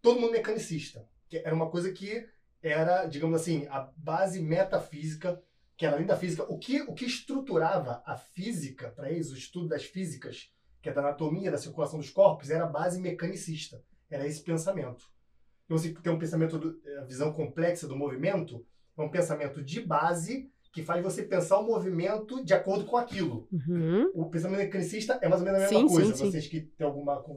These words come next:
Speaker 1: alguma, um entendimento sobre a complexidade.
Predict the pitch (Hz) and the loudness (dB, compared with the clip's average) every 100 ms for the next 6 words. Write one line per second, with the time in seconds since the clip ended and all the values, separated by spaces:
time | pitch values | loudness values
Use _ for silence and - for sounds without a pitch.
0 | 135 139 113 139 135 123 117 - - - | -14 -16 -14 -10 -8 -8 -12 -20 -20 -20
1 | - 139 147 143 139 147 160 139 156 - | -12 -8 -6 -4 -4 -4 -4 -4 -4 -6
2 | - 147 143 - 156 123 113 | -10 -10 -12 -10 -10 -10 -12